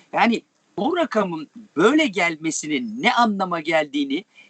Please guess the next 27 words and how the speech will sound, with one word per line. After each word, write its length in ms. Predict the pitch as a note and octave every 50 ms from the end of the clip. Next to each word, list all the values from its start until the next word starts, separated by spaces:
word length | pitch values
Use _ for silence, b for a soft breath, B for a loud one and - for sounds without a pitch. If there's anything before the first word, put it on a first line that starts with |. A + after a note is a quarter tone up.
| b b _ _ - -
doğru 300 | D#3+ E3 F3 G#3+ A#3+ B3+
anlatmamız 640 | G#3 F#3+ F3 D#3+ D3 C#3 _ - C#3+ C3+ C3 B2 C3
lazım. 180 | A#2+ B2 C#3+ -
Öbür 240 | F#3 G3 C4+ E4 -
türlü 340 | - C4+ A3+ G3+ F3 D3+ -
"Biz 120 | C4 A#3+
sanki 340 | - - G#3+ G#3+ G#3 - G#3+
yaygara 360 | G#3+ F#3+ G3 F#3+ F#3+ G3+ G3+
yapıyoruz." 440 | G3 D#3 - - C#3 A#2+ A2 A2 -
diyecekler. 400 | G#2 F#2+ G2+ F#2+ _ - - -
Onun 180 | - E4 -
için 140 | D#4+ C#4 C4+
sen 240 | - - C#4 - C#4
bana 200 | C4 B3+ A#3+ G#3+
bir 180 | G#3+ A#3 - _ b b b b b A#3
lütfen 300 | A#3+ - - B3 A#3 G#3
sakin 380 | - A3 G3+ G3 G3 - A#3
sakin 360 | G#3 - G#3 F#3+ F3+ - F#3+
anlatsana. 600 | E3+ E3+ E3+ F3 F3 F3 - - G3+ D3+ A2 F#2 - _ _ _ _ _
Sen 240 | - C#4 - B3 G#3
bir 60 | G3
tane 260 | - F#3 E3 F#3+ A3+
yatırımcısın. 680 | A3+ F#3+ F3 - F#3+ F3+ F3+ D#3+ D#3 C#3+ - - G#2+
Türk 280 | - - A#3 G3 - -
yatırımcısın, 580 | C#3 C#3 - C3+ C3+ C3 C3 C3+ - - - G#3+
yabancı 440 | F#3 D#3+ D3 C#3+ C#3+ C#3 C3+ C3+
yatırımcısın. 600 | C3+ A#2 - B2 G#2+ G#2 F#2 - - - E2+ -